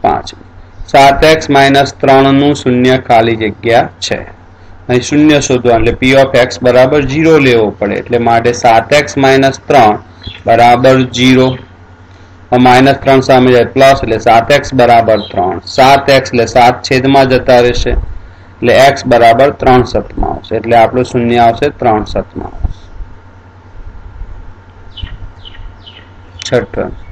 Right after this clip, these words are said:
જો એક્સ વર્ગ વત્તા છ એક્સ વત્તા સાત ને એક્સ વત્તા એક વડે ભાગવામાં આવે તો મળતી શેષ ખાલી જગ્યા છે. એટલે અહીંયા આપણે શેષ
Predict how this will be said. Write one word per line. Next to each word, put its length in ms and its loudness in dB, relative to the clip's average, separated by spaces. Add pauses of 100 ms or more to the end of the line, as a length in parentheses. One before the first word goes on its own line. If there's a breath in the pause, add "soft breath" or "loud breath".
(420 loud breath)
જો 180 4 (240)
એક્સ 300 2
વર્ગ 320 2
વત્તા 400 2
છ 120 -6 (280)
એક્સ 160 -2
વત્તા 400 2
સાત 360 2
ને 200 0 (340)
એક્સ 220 -2
વત્તા 320 0 (100)
એક 140 -2
વડે 240 2
ભાગવામાં 640 0
આવે 220 2 (440 soft breath)
તો 100 0
મળતી 460 0
શેષ 340 -4
ખાલી 280 0
જગ્યા 460 -4
છે. 180 -10
એટલે 680 -8
અહીંયા 380 4
આપણે 200 0
શેષ 300 0